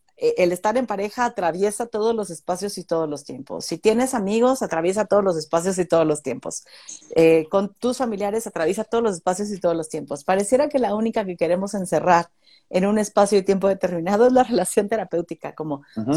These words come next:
Speaker 1: solo puede y debería de ocurrir aquí.
Speaker 2: Ujú.
Speaker 1: Pero, pero creo que está cabrón, ¿no? O sea, como, eh, me parece que también atraviesa todos los espacios y todos los tiempos.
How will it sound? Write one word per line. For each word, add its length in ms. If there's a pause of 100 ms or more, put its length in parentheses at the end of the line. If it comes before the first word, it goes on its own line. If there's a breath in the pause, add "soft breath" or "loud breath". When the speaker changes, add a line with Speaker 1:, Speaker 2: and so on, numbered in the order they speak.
Speaker 1:
solo 380
puede 340
y 60
debería 380
de 60
ocurrir 520
aquí. 500 (500)
Speaker 2:
Ujú. 440
Speaker 1:
Pero, 460
pero 240
creo 200
que 80
está 240
cabrón, 600
¿no? 240
O 60
sea, 200
como, 640 (500)
eh, 320
me 160
parece 380
que 180
también 500
atraviesa 540
todos 280
los 180
espacios 440
y 60
todos 300
los 180
tiempos. 720